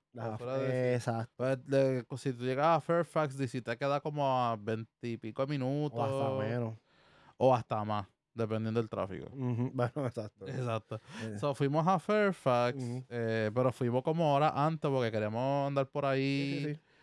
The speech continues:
Speaker 2: Este, fuimos al mo-, a un mall que estaba cerca de la, del evento, estaba como a quince minutos del evento. Eh, y entramos a J C Penney, loco. El J C Penney tenía tres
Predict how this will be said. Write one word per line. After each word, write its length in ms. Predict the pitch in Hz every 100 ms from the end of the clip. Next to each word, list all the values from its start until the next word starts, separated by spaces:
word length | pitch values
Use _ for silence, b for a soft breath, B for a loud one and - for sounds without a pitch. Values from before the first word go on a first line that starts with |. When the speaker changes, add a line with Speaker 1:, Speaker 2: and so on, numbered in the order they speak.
| b b -
Speaker 2:
Este, 1000 | 113 - - 113 113 110 107 104 104 101
fuimos 380 | - 107 110 113
al 160 | 135 139
mo-, 260 | 135 131
a 300 | 127 123 120
un 160 | 123 131
mall 220 | 135 135
que 80 | 139
estaba 400 | - 135 135 135
cerca 320 | 143 135 135
de 60 | 135
la, 180 | 131
del 160 | 131 131
evento, 360 | 135 143 143 131
estaba 220 | 117 117
como 180 | 127 131
a 40 |
quince 300 | 127 123 135
minutos 360 | 131 131 131 127
del 100 | 127
evento. 640 | 131 135 139 120 90 98 - B B B B B
Eh, 380 | - 117 113 113 117
y 40 |
entramos 460 | 117 117 117 135 143
a 160 | 147
J 180 | 143 139
C 260 | - 131 110
Penney, 340 | 104 110 113
loco. 300 | 101 107 107 104
El 60 |
J 180 | 98 110
C 120 | 117 117
Penney 200 | 107 110
tenía 180 | 127
tres 160 | 135